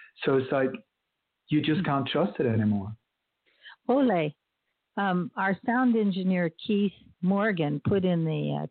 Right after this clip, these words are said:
Speaker 2: chat window, he was wondering about Russian propaganda, and I'm also wondering about Chinese. What are you, what are you hearing about these huge governments interfering in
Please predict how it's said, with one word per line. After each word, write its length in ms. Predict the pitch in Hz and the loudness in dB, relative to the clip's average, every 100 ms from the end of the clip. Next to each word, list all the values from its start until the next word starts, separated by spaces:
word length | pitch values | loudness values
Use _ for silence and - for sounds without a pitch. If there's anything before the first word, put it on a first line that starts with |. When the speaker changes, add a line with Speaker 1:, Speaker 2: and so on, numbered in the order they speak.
| - | -4
Speaker 2:
chat 280 | 208 220 185 | -4 -4 -2
window, 280 | 170 160 | 0 2
he 120 | 160 165 | 0 0
was 120 | 165 | -4
wondering 460 | 185 196 202 202 175 | -2 0 2 2 2
about 400 | 156 165 160 156 _ _ _ _ - | 0 -2 -2 -4 _ _ _ _ -6
Russian 540 | 175 233 240 202 175 - | 0 0 0 0 0 -2
propaganda, 800 | 180 165 170 156 156 151 151 160 | -2 -2 -2 -4 -2 -2 0 0
and 120 | 160 | 0
I'm 120 | 165 | 0
also 320 | 175 175 180 | 0 -2 -2
wondering 460 | 160 175 170 170 165 | 0 0 0 2 0
about 300 | 160 160 - - | 0 -2 -4 -6
Chinese. 540 | 180 180 185 180 147 | -2 0 2 2 0
What 200 | 170 202 226 | 0 0 2
are 80 | |
you, 140 | 190 170 _ _ _ - | 2 0 _ _ _ -2
what 160 | 214 | 0
are 40 | 208 | 2
you 280 | 196 208 | 2 4
hearing 420 | 196 196 185 175 165 | 4 2 2 0 -2
about 520 | 147 165 156 151 - _ - - _ 185 | -2 -2 0 -2 -4 _ -20 -20 _ 0
these 240 | 175 165 - _ - - | 2 0 -4 _ -14 -2
huge 340 | 202 196 - - | 2 2 0 -2
governments 600 | 185 170 165 151 143 - _ - - _ _ _ - | 0 2 2 0 -2 -6 _ -20 -20 _ _ _ 0
interfering 680 | 180 170 - 190 175 165 156 | 2 2 0 0 2 2 0
in 300 | 156 151 | 0 0